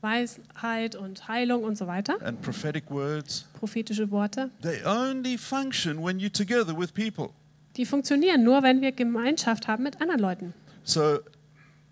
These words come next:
Speaker 2: where am I going with this? I'm not sure. Um, <laughs>
Speaker 1: Mal schauen, wo ich lande.
Speaker 2: It's wonderful that as a church, during the corona time, we had the opportunity to use technology to keep our community alive.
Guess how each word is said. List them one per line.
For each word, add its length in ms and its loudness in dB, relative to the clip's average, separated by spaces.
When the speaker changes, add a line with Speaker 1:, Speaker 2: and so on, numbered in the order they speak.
Speaker 2:
where 140 0
am 100 0
I 60 -2
going 220 -2
with 80 -8
this? 180 -8
I'm 80 -8
not 140 -10
sure. 160 -4
Um, 240 2
<laughs> 360 -6
Speaker 1:
Mal 100 -2
schauen, 180 0
wo 60 2
ich 100 0
lande. 280 -2
Speaker 2:
It's 200 -8
wonderful 480 -2
that 140 -2
as 200 -4
a 80 -6
church, 440 -4
during 280 -4
the 60 -6
corona 380 -6
time, 260 -6
we 160 -6
had 160 -6
the 100 -6
opportunity 720 -6
to 160 -10
use 320 -6
technology 760 -6
to 200 -10
keep 280 -10
our 100 -6
community 480 -8
alive. 480 -8